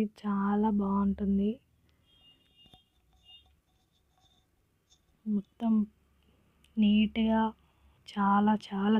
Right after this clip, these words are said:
సూపర్ కలెక్షన్ అండి. ఎవరైనా వేసుకోవచ్చు, పిల్లలు, పెద్దోళ్ళు, ఎలాంటి వాళ్ళైనా వేసుకోవచ్చు. సింగిల్గా వేసుకోవచ్చు, కాంబో లాగా వేసుకోవచ్చు,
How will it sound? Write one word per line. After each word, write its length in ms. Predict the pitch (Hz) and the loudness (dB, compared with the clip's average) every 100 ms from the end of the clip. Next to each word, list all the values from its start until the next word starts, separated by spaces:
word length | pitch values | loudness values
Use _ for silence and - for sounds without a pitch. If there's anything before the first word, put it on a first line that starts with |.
| - | -2
సూపర్ 520 | 214 208 208 - 214 - | -2 0 0 -4 -10 -4
కలెక్షన్ 420 | 196 196 - 196 185 | -2 -2 -4 -4 0
అండి. 220 | 196 214 - - - - _ _ _ - - _ _ _ _ _ _ _ _ _ - 214 | 0 0 -2 -20 -20 -20 _ _ _ -20 -20 _ _ _ _ _ _ _ _ _ -4 0
ఎవరైనా 380 | 214 214 220 220 | 2 4 4 2
వేసుకోవచ్చు, 520 | 202 - 214 202 - 214 - - | 0 -6 -2 -2 -2 -6 -6 -6
పిల్లలు, 380 | 196 196 202 202 208 | -2 0 0 -2 -2
పెద్దోళ్ళు, 460 | 190 202 196 196 202 196 | -4 -2 -2 0 0 0
ఎలాంటి 360 | 196 196 196 196 | -2 -2 -4 -4
వాళ్ళైనా 340 | 196 196 202 196 | -2 0 0 -2
వేసుకోవచ్చు. 580 | 185 - 208 196 - 240 _ _ _ _ _ _ _ _ _ _ _ _ | -6 -12 -6 -6 -6 -18 _ _ _ _ _ _ _ _ _ _ _ _
సింగిల్గా 420 | - 208 208 208 202 | -2 0 2 2 2
వేసుకోవచ్చు, 600 | 202 - 220 208 202 220 208 - | 0 -4 -4 -4 -4 -6 -8 -4
కాంబో 280 | 202 202 196 | 0 0 0
లాగా 220 | 196 196 196 | -2 -2 -2
వేసుకోవచ్చు, 680 | 196 - - 202 196 - | -4 -6 -6 -4 -4 -6